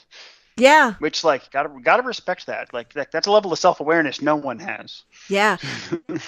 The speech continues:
Speaker 2: And this isn't the last we'll see, we've seen of Paul Maurice. Um, he'll be back because he's actually, despite having coached an absolutely enormous number of games,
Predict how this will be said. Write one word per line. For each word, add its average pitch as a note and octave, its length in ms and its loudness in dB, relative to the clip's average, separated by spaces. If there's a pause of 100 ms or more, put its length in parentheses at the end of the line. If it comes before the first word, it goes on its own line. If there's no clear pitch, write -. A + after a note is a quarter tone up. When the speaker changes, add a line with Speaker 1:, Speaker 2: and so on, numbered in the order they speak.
(720)
Speaker 2:
And G3+ 100 -2
this A3+ 100 4
isn't A3+ 140 2
the F#3 80 2
last F#3 260 6
we'll D#3+ 100 -6
see, E3 100 -4
we've D#3+ 120 -4
seen D#3 200 -2
of - 80 -10
Paul D3 160 2
Maurice. A#2 500 -8
Um, A#2+ 240 -8
he'll D#3 140 -2
be E3 100 -4
back D3+ 300 2
because C#3+ 160 -14
he's D#3 160 -4
actually, E3 260 0
despite E3+ 320 0
having E3+ 200 -2
coached - 360 -4
an B2+ 60 -12
absolutely C#3 540 -6
enormous C3 440 -4
number A#2 240 -6
of G2+ 140 -16
games, B2+ 280 -4